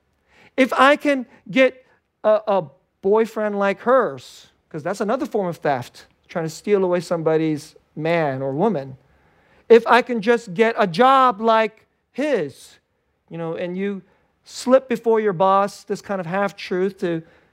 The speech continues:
you know, let the, the competitor in your work group know that maybe they're not quite as good as their boss thinks, so that you could unfairly get a leg up and steal the promotion. There's all these various different ways.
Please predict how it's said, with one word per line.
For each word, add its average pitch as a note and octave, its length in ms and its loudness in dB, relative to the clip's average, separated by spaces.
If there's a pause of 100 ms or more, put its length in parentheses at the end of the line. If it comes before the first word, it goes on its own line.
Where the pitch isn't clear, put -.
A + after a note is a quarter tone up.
(160)
you F3+ 80 -8
know, F3 80 0
let G3+ 320 2 (140)
the, F#3 80 -4
the D#3+ 240 -10
competitor G#3 640 0
in F#3 180 -4
your F3+ 240 0
work G3+ 440 -2
group F#3 260 -4
know F3+ 300 0
that F3 300 0 (200)
maybe G3+ 360 -4
they're F#3+ 140 -2
not F#3+ 260 -2
quite C#4+ 460 0
as F#3 200 -6
good F#3+ 300 -4
as E3+ 120 -6
their E3+ 140 0
boss E3 400 -2
thinks, G3+ 540 -8 (720)
so - 200 -12
that E3+ 280 -4
you G3 340 -4
could E3+ 460 0 (180)
unfairly E3 840 0 (520)
get E3+ 120 0
a D#3 40 0
leg E3 240 2
up D#3 200 -4
and C3+ 100 -12
steal E3 720 -2
the D3+ 80 -8
promotion. D3+ 640 -8 (280)
There's D#3+ 120 -6
all G#3+ 200 -2
these G#3+ 260 -2
various F3+ 440 0
different E3+ 300 -8
ways. D#3 420 -2